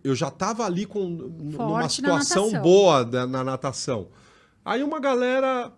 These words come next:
Speaker 1: ali do, da natação fala, "Ademir, a gente tem um grupo aqui de corrida e tal."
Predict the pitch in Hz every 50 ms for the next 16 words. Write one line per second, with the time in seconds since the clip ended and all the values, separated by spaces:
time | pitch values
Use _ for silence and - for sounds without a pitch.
0 | _ - - 190 196 190 208 220 185 180 214 214 208 208 202 202 196 190 185 160
1 | 156 185 180 190 190 190 202 180 - - 220 214 - 262 269 226 285 285 277 311
2 | 285 226 185 220 226 - - 262 277 277 202 156 185 240 269 - 233 190 - 214
3 | 202 190 196 - 208 165 120 131 165 196 240 262 254 185 160 147 - - 175 202
4 | 233 262 262 208 -